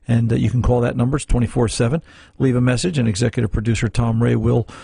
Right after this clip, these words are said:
call you back and get you in queue for the next live broadcast, as, uh, we know that there are affiliates that take it on delay, and there's podcasting, and there's, there, there's so many forms of radio communication <laughs> now that are beyond the scope of normal radio, and we're glad to, uh, be counted amongst all of them.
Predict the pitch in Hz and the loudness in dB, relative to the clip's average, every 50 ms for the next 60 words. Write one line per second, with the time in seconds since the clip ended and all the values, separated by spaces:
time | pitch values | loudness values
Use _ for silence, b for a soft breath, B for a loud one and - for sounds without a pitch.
0 | B B B B - - 127 120 120 120 117 107 120 123 123 - 147 123 117 113 | B B B B -2 0 0 2 2 0 0 0 0 -2 -2 -2 -2 0 0 0
1 | - - 131 117 113 - - 117 123 127 - 147 127 110 110 - - 113 104 104 | 0 0 0 0 0 0 0 0 0 0 0 -2 -2 -2 -2 -2 -2 0 0 0
2 | 101 101 107 110 107 101 - - 113 123 127 - - - 113 107 95 107 110 113 | 0 0 0 -2 -2 -2 -2 0 0 0 0 -2 -2 -2 -2 -2 0 -2 -2 0
3 | 107 107 107 110 107 104 104 110 110 - 117 110 107 104 - - 120 113 113 113 | 0 0 2 2 2 2 2 0 -2 -2 -2 0 0 0 -2 -2 -2 0 0 0
4 | 107 - 113 - - 117 113 113 110 107 107 104 107 113 110 110 107 117 139 156 | -2 -4 -6 -4 -4 -2 -2 0 0 0 0 0 0 0 0 2 2 2 2 2
5 | 143 113 B B B B B B B 127 113 - - - 120 117 107 - - 113 | 0 -2 B B B B B B B -2 -2 0 0 -2 -2 -4 -8 -6 -4 -2
6 | 110 101 - - 160 147 127 113 113 110 101 - - 165 135 - - 151 143 131 | -2 -2 -4 -4 -2 0 0 0 0 0 -2 -4 -4 -4 -4 -4 0 0 0 0
7 | - - 214 269 294 294 202 - - 202 214 220 202 156 165 139 139 160 165 160 | 2 0 0 0 0 -2 -2 -2 0 0 2 2 2 0 0 0 0 0 0 2
8 | 160 156 143 - 151 151 147 131 - - 143 143 139 - - 131 - - 202 175 | 2 0 0 0 -2 -2 0 0 0 0 0 0 2 2 0 0 0 0 -2 0
9 | 170 156 156 147 135 117 131 135 139 143 143 135 123 - - - - 143 131 110 | 0 2 2 0 0 0 0 2 2 2 0 0 -2 -2 -2 -2 0 0 0 0
10 | - B B B B B B B B 143 127 120 131 131 131 127 127 123 120 131 | -4 B B B B B B B B -2 -2 0 2 0 2 2 2 2 2 2
11 | 139 131 117 113 113 113 117 120 110 113 113 110 120 117 117 113 - - 127 127 | 2 2 2 0 0 2 2 2 2 0 0 0 0 0 0 0 -2 -2 -2 0
12 | 120 113 110 110 113 110 - - 120 117 104 - 123 120 110 110 110 - - - | 0 0 0 0 -2 -4 -2 -2 -2 -2 0 0 -2 0 0 0 -2 -2 -2 -2
13 | 117 113 113 101 101 110 101 | 0 0 0 0 -2 -2 -4